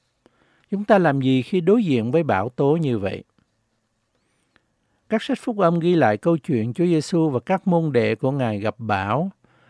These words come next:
và câu chuyện này sẽ giúp cho chúng ta biết phản ứng như thế nào mỗi khi phải đối diện với những bão tố trong cuộc đời.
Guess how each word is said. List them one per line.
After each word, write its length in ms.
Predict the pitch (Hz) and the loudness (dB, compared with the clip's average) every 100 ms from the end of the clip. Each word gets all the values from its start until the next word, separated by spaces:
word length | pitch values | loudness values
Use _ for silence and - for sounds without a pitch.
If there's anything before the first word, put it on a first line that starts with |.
| _ _ | _ _
và 100 | - | -4
câu 200 | 131 214 | 0 2
chuyện 300 | 214 143 127 | 2 0 0
này 100 | 147 123 | 0 0
sẽ 120 | 160 | -2
giúp 240 | 160 277 - | -2 -4 -4
cho 100 | 208 | -6
chúng 200 | 220 214 | -4 -2
ta 180 | 196 170 | 2 0
biết 320 | 156 214 262 | 2 -2 -4
phản 380 | - 147 117 170 | -8 -4 -2 -4
ứng 280 | 277 220 262 | -2 0 2
như 120 | 185 | 0
thế 160 | - 180 | -2 -2
nào 320 | 151 110 80 _ _ _ _ _ - | 0 -2 -4 _ _ _ _ _ -6
mỗi 260 | 117 120 165 | 0 0 0
khi 220 | - 156 | 0 -2
phải 160 | 131 | -2
đối 280 | 135 180 233 | 0 2 2
diện 340 | 160 110 101 120 | 0 -2 -2 -4
với 100 | 131 | -4
những 340 | 113 143 104 | -4 -6 -6
bão 280 | 101 104 135 | -6 -6 -8
tố 380 | - 139 151 175 | -4 0 0 -2
trong 180 | 131 110 | -4 -6
cuộc 240 | - 104 - | -6 -12 -10
đời. 260 | 113 90 | -10 -10